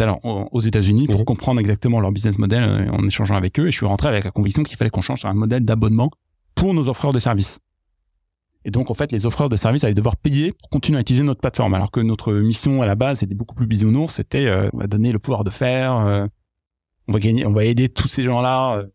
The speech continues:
Speaker 1: à gagner leur vie avec nous. Et là, ok, très bien, on va, on va les aider, mais il faut qu'ils payent.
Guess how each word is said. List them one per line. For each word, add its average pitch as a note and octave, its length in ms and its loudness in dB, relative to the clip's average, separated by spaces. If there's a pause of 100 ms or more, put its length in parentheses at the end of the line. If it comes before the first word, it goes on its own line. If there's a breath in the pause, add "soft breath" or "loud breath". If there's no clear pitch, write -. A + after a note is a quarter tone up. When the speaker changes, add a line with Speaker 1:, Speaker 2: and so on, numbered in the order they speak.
(380)
Speaker 1:
à A#2 100 0
gagner A#2 240 2
leur A2 160 2
vie A#2 100 2
avec G#2+ 220 2
nous. D#3 100 2
Et C3 60 0
là, A2 400 0
ok, C3+ 280 -2
très - 160 -2
bien, C3+ 140 0
on A2 40 0
va, G#2+ 360 0
on A2 60 0
va A2+ 80 0
les A2+ 160 0
aider, C#3 180 0
mais A#2 180 4
il G2+ 60 2
faut C#3 100 -2
qu'ils - 140 -8
payent. G2+ 160 -8